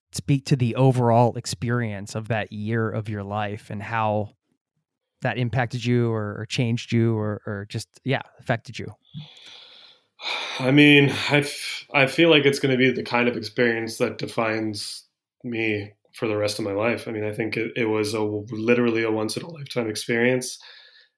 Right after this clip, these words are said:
Speaker 2: I may, I mean, I, I will continue to travel, obviously, and I probably will have some intense, adventurous trips, but I don't think anything will be like that,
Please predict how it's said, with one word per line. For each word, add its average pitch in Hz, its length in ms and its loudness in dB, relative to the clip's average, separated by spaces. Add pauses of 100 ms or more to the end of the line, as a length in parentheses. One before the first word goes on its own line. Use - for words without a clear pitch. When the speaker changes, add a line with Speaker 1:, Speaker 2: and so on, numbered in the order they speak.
(160)
Speaker 2:
I 117 340 4
may, 123 640 4 (240)
I 127 60 -2
mean, 120 120 4
I, 113 60 0
I 113 240 0
will 117 460 4
continue 117 400 2
to 110 60 -2
travel, 117 360 2
obviously, 110 320 -2
and 117 80 0
I 110 120 -2
probably 110 300 -2
will 113 440 0 (100)
have 117 180 0
some 117 200 -2
intense, 117 640 -2
adventurous 117 560 0
trips, 120 380 0
but 117 140 -4
I 117 80 0
don't 120 160 0
think 120 140 -2
anything 117 380 0
will 107 120 -2
be 110 100 0
like 104 240 -2
that, 110 320 0